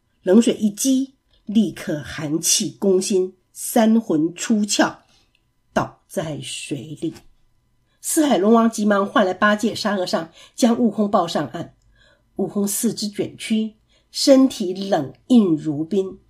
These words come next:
沙和尚不禁泪流满面，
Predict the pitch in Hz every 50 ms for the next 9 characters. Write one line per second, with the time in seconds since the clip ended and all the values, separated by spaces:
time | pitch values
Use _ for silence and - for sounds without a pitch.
0 | - - - _ - - 294 269 269 262 240 220 - 247 220 208 208 208 - 226
1 | 208 247 247 247 247 247 277 302 302 240 190 165 160 165 147 147 175 202 208 -
2 | 123 - - _ 185 175 160 147